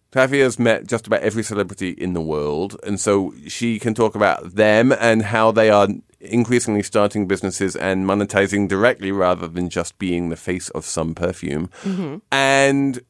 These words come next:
Speaker 1: for Slate Plus, we're gonna talk about the Texas celebrities, Chip and Joanna Gaines from Waco, who now have their own T V network, and what's up with them. So much exciting stuff coming up here on Slate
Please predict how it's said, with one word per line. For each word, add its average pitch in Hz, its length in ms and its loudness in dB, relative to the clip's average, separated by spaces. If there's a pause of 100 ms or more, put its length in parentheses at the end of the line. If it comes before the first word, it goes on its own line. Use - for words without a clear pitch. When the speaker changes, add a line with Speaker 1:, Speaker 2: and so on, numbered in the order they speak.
(480)
Speaker 1:
for 131 280 -2
Slate - 600 -10
Plus, - 540 -12 (120)
we're 139 180 4
gonna 151 200 2
talk 147 240 0
about 139 460 2 (280)
the 131 120 2
Texas - 420 -6
celebrities, - 680 -8 (260)
Chip 131 320 -2
and 135 140 2
Joanna 117 420 4
Gaines 101 500 -2
from 98 280 -2
Waco, 90 600 0
who 120 180 0
now 107 180 4
have 107 180 -2
their 104 200 2
own 101 180 0
T 95 220 -10
V 95 180 -4
network, 80 640 -4
and 82 240 -6 (240)
what's - 300 -4
up - 280 -10
with 101 200 -4
them. 113 200 2 (220)
So - 480 0
much - 580 -2
exciting 90 520 -6
stuff - 260 -8
coming 95 260 -4
up - 160 -6
here 170 340 4
on 98 360 2
Slate 98 580 -12